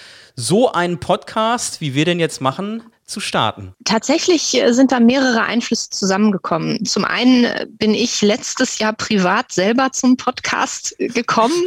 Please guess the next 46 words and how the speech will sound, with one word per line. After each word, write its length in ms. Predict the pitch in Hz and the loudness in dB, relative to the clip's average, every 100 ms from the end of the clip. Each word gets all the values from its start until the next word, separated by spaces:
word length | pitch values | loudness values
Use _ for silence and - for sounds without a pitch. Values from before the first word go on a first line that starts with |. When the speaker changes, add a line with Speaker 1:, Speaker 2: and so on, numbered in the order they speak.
| 392 | -4
Speaker 1:
<laughs> 140 | - - | -4 -2
Speaker 2:
Ähm, 340 | 220 220 220 | 2 2 2
es 180 | 240 220 | 2 -2
gibt 180 | 254 - | -6 -2
sicherlich 420 | 320 311 226 - | 0 2 0 -2
viele 420 | - 285 285 254 | -2 0 2 4
Hörerinnen 440 | 247 277 226 214 208 | 2 2 2 2 2
und 180 | 220 | 2
Hörer, 320 | 233 254 233 220 | 2 2 0 -2
die 120 | 220 | -2
jetzt 260 | 214 - | -2 0
lachen 280 | 226 269 262 | -2 0 2
und 100 | 208 | 2
sagen, 220 | 196 208 | 0 -2
„Was, 280 | 185 220 - | -2 -2 -4
jetzt 240 | 202 240 - | -4 -4 -4
erst?“ 400 | 233 240 - - - - - 302 | -2 -2 -4 -8 -6 -6 -4 -2
<laughs> 0 | |
Aber 340 | - 247 233 220 | -2 0 0 0
für 140 | 254 | 0
mich 240 | 240 294 233 | 0 0 -2
war 100 | 233 | 0
das 180 | 277 | 0
so 100 | - | 0
ein 100 | 226 | 2
Medium, 420 | 226 254 254 233 233 | 4 2 0 0 -2
was 140 | 233 | -2
ich 120 | 233 | -2
bisher 320 | - - 247 | -2 -2 -2
tatsächlich 520 | 254 233 - 240 - 254 | -2 -2 -2 -2 -2 -2
nicht 180 | 247 | -2
genutzt 420 | - 220 302 - - | 0 0 0 -2 -2
habe. 280 | 269 262 | 0 2
Und 120 | 247 233 | 2 2
letztes 380 | 240 - 247 | 0 -2 -2
Jahr 140 | 240 226 | 0 0
bin 160 | 226 | 2
ich 80 | 226 | 0
über 180 | 220 214 | 0 -2
verschiedenste 800 | - 226 - 277 285 247 - 233 | 0 -2 2 4 6 6 4 -2
Podcasts 580 | - 226 - 214 214 226 | -2 -4 -2 -2 -2 -2
und 100 | 220 | -2
auch 120 | - | 0
über 180 | 208 202 | 2 2
meine 240 | 202 202 | 2 0
Kinder 560 | - 247 262 226 208 | 2 6 8 6 2